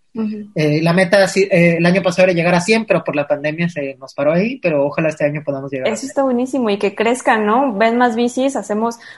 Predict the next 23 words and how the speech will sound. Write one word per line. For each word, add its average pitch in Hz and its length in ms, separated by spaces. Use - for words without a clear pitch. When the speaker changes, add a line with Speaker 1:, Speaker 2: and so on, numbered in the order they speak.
Speaker 1:
más 226 200
infraestructura, 240 720
porque, 233 300
hola, 254 400
no 254 160
sé 294 100
cómo 269 300
anden 247 340
en 208 300
cuestión 220 280
de 226 60
ciclovías, 220 480
etcétera. 233 420
La 226 100
que 208 120
yo 220 80
recuerdo 247 360
es 254 60
la 240 140
de, 190 320
la 214 160
del 208 140
malecón, 240 760